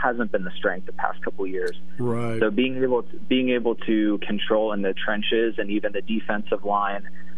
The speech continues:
Speaker 1: um, I, I was a little concerned about depth going into the season on this team, and they're playing seven, eight, nine guys there,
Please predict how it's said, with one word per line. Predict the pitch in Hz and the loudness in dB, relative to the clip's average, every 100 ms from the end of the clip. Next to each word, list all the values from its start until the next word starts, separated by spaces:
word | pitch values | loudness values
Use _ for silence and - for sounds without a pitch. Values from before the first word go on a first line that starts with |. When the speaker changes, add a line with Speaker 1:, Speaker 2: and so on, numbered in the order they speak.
| - - | -2 0
Speaker 1:
um, | - 92 95 - - - - | 0 0 0 -2 -2 -2 0
I, | 98 92 | -2 2
I | 107 | 2
was | 127 113 | 2 2
a | |
little | 117 110 | 2 2
concerned | 104 107 - 110 | 0 0 0 0
about | 104 101 98 95 | 0 0 0 0
depth | 107 - - | 0 0 0
going | 104 98 | 0 0
into | 98 95 | 0 0
the | 95 98 | -2 -2
season | 107 107 101 | 0 0 0
on | 98 98 | -2 -2
this | 98 - 104 | -2 -2 -2
team, | 101 101 | 0 0
and | 98 | 0
they're | 98 104 107 101 - - - | 0 2 2 0 -2 -2 0
playing | 113 110 107 101 104 - - - | 2 2 0 0 -2 -2 -2 0
seven, | 104 104 | 0 2
eight, | 104 101 | 0 0
nine | 101 101 98 | 0 0 0
guys | 98 104 104 98 | 0 2 0 0
there, | 98 98 98 | 2 2 2